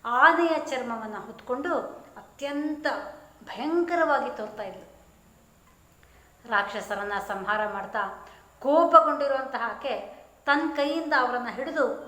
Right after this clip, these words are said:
ಬಾಯಿಗೆ ಹಾಕ್ಕೊಂಡು ಅಗೀತಾ ಇದ್ಲು. ಕಾಳಿಕಾದೇವಿ ಭಯಂಕರವಾದಂತಹ ಯುದ್ಧದಲ್ಲಿ ಚಂಡನನ್ನ ಮಂತ್ರಗಳಿಂದ ಕೂಡಿರುವ ಬಾಣಗಳೆಂಬ ಹಗ್ಗಗಳಿಂದ ಕಟ್ಟಾಕ್ಬಿಟ್ಲು.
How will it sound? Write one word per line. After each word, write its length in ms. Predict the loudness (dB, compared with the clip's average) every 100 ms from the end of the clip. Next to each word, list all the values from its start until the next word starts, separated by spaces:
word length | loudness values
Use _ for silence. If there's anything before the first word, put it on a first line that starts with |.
| -6
ಬಾಯಿಗೆ 360 | -2 0 0 -2
ಹಾಕ್ಕೊಂಡು 480 | -4 -4 -4 -4 -4
ಅಗೀತಾ 360 | -4 -6 -6
ಇದ್ಲು. 360 | -6 -8 -14 -18 -20 _ _ _ _ _ _ _
ಕಾಳಿಕಾದೇವಿ 1040 | -4 -2 -2 -2 -4 -4 -4 -6 -6 -10 -16 -20 -20 -10
ಭಯಂಕರವಾದಂತಹ 1000 | -2 2 2 2 2 4 4 2 0 0 0
ಯುದ್ಧದಲ್ಲಿ 760 | -2 -6 -4 -4 -2 -4 -4 -10 -20 -20 -2
ಚಂಡನನ್ನ 560 | 2 4 4 4 0 -2
ಮಂತ್ರಗಳಿಂದ 1040 | -2 -4 -4 -2 -2 0 0 0 -2 -4 -4 -4
ಕೂಡಿರುವ 400 | -6 -4 -2 0 0 -2
ಬಾಣಗಳೆಂಬ 800 | -2 -2 -2 -4 -4 -4 -4 -6
ಹಗ್ಗಗಳಿಂದ 760 | -6 -6 -4 -4 -2 -4 -2 -2 -2 -4 -14 -20 -4
ಕಟ್ಟಾಕ್ಬಿಟ್ಲು. 640 | -2 -2 -6 -8 -14 -16